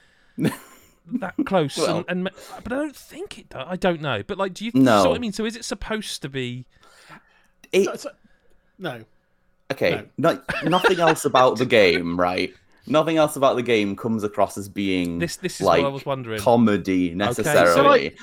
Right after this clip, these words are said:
Speaker 3: I c-, can't believe we're having in-depth conversation about this, but so, 'cause when you say, like, squelch, I'm imagining, like, you know,
Speaker 2: He made the
Speaker 3: I, I've,
Speaker 2: noise.
Speaker 3: I've punched, I've punched the toothpaste thing, and
Speaker 1: Yeah.
Speaker 3: it's sort of
Speaker 1: No,
Speaker 3: made
Speaker 1: yeah,
Speaker 3: that
Speaker 1: that's
Speaker 3: sort
Speaker 1: fair.
Speaker 3: of sound.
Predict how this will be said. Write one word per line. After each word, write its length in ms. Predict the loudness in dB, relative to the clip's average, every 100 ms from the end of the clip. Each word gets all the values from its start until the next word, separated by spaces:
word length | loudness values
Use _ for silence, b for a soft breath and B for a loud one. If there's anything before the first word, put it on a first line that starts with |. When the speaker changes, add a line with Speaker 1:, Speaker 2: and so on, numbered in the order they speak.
| -4
Speaker 3:
I 120 | -4 -4
c-, 60 | -6
can't 220 | 0 0
believe 220 | 0 -4 0
we're 80 | 0
having 320 | 0 -4 -10 -8
in-depth 260 | -8 -8
conversation 340 | -4 0 0 -2
about 100 | -6
this, 100 | -10
but 40 | b b
so, 220 | -2 -2 -2 _ -10
'cause 140 | -6
when 140 | -4 -4
you 100 | -4
say, 180 | -4 -2
like, 160 | -4
squelch, 320 | -6 -8 -6
I'm 100 | -6
imagining, 400 | -4 -6 -6 -6
like, 340 | -4 -2 -4 -10 b b b _ -10
you 100 | -6
know, 260 | -6 -6 -12 _ _ -10
Speaker 2:
He 120 | -6
made 240 | -4 -4
the 60 | -6
Speaker 3:
I, 20 |
I've, 280 | -4 -4 -4
Speaker 2:
noise. 100 | -6
Speaker 3:
I've 140 | -6 0
punched, 340 | 2 2 -2 -10
I've 180 | -10 -6
punched 320 | -6 -6 -14
the 80 | -8
toothpaste 840 | -6 -6 -8 -10 -10 -16 _ _ _ _ _ _ -10
thing, 180 | -8 0
and 80 | 4
Speaker 1:
Yeah. 240 | 6 6
Speaker 3:
it's 100 | 4
sort 120 | -8
of 100 | -12 _ _ _ _ _ -14
Speaker 1:
No, 240 | -6 -2 0
Speaker 3:
made 80 |
Speaker 1:
yeah, 40 | 2
Speaker 3:
that 40 |
Speaker 1:
that's 160 | 2 2
Speaker 3:
sort 120 | 0
Speaker 1:
fair. 60 | -2
Speaker 3:
of 60 | -6
sound. 560 | -6 -6 -6 -16 -20